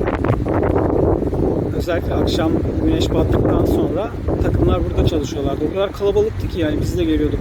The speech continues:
buraya. Şimdi kimseyi görmeyince yadırgadım biraz. Çok büyük bir tesis. Ama şu an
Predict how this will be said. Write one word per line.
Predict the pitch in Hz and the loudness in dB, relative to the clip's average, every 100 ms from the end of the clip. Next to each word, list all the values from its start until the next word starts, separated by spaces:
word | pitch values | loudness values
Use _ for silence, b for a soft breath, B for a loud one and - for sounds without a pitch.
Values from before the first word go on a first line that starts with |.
| - | -2
buraya. | 147 180 226 - - - - | 2 2 0 -4 -4 -4 -2
Şimdi | - 180 190 | -2 -2 -4
kimseyi | - 196 - 190 190 | -6 -8 -2 0 2
görmeyince | 190 185 185 196 190 | 2 2 0 -2 0
yadırgadım | 160 151 156 156 165 151 | 0 0 -2 -2 -4 -4
biraz. | 135 - - - - - - - - - - - - - - - - - - - - | -6 -10 -16 -20 -20 -20 -20 -20 -20 -20 -20 -20 -20 -20 -20 -20 -16 -12 -12 -10 -8
Çok | 180 - | -6 -4
büyük | 170 180 | -4 -4
bir | 151 | -8
tesis. | 147 139 - 196 - - - - - - - - - - - - - - - - - - - - - - - - - - - - - - - - - - | -6 -6 -6 -10 -12 -14 -20 -20 -16 -12 -6 -2 0 -2 -2 -2 -2 -4 -6 -6 -6 -8 -10 -10 -6 -8 -6 -8 -8 -8 -8 -6 -2 0 0 -2 -6 -14
Ama | 143 151 | -14 -12
şu | - 151 | -8 -4
an | 165 | -4